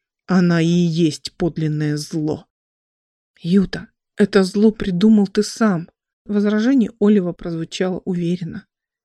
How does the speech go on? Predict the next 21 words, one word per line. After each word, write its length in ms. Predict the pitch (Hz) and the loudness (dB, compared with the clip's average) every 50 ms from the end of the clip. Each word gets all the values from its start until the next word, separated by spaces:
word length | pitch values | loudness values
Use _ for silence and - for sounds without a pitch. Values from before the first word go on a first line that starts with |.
| _ _ _ _ _ _ _ | _ _ _ _ _ _ _
«Это 300 | - 196 196 190 - 208 | 0 0 0 0 -2 -4
из-за 440 | - - - 214 202 220 202 202 220 | -4 -2 -2 -2 -2 0 2 4 6
неё 400 | 214 220 220 214 175 165 165 165 | 8 8 8 6 6 4 2 0
твоя 340 | 165 - 175 160 151 160 139 | 0 -2 -4 -4 -4 -6 -6
сестра 540 | - - - - 175 - - - 196 185 180 | -8 -12 -12 -12 -12 -12 -8 -4 -2 -2 0
едва 600 | 175 165 190 170 165 165 165 170 190 196 175 - - _ _ | -2 -2 -4 -6 -6 -6 -2 0 0 0 -2 -4 -8 _ _
живая 640 | - - - 190 208 208 190 185 190 180 175 160 156 | -12 -2 2 4 6 6 6 4 2 2 0 -2 -2
выбралась 580 | 156 170 180 165 165 160 151 156 160 - - | -2 -2 -2 -2 -2 -4 -4 -6 -6 -8 -8
из 100 | 185 170 | -6 -4
миров. 520 | 170 180 180 180 185 165 - - - - _ _ _ _ _ _ _ _ _ _ _ _ _ | -2 0 0 0 -2 -4 -6 -10 -16 -20 _ _ _ _ _ _ _ _ _ _ _ _ _
Из-за 360 | - 202 190 185 185 185 202 | 2 2 4 2 4 4 4
неё 400 | 196 196 202 202 196 196 208 202 | 6 6 6 4 6 4 4 4
твой 340 | 196 202 180 185 185 185 185 | 2 2 2 2 4 4 2
отец 480 | 180 180 - - 220 214 196 - - - | 0 -2 -2 0 2 2 2 0 -6 -10
утратил 520 | - - 196 190 185 185 - 202 190 190 | -6 -2 0 0 0 0 0 0 0 0
разум. 640 | 185 185 185 196 196 190 175 165 170 165 151 - - _ _ _ _ _ _ _ _ _ _ _ _ - | 0 0 0 2 2 2 0 0 -2 -2 -2 -4 -8 _ _ _ _ _ _ _ _ _ _ _ _ 6
И 120 | 254 247 | 8 8
меня 460 | 220 226 202 202 190 185 185 185 185 | 10 8 8 6 4 2 0 0 0
она 200 | 185 180 180 170 | 0 0 -2 -2
сделала 460 | 160 165 165 165 180 170 170 170 170 | -4 -4 -4 -2 0 0 0 0 -2
посмешищем, 1080 | 160 - 165 165 - - - 196 180 170 160 - 185 - - - - 165 160 135 - | -4 -4 -8 -10 -10 -8 -6 -4 -4 -4 -6 -6 -10 -10 -8 -6 -6 -6 -6 -8 -10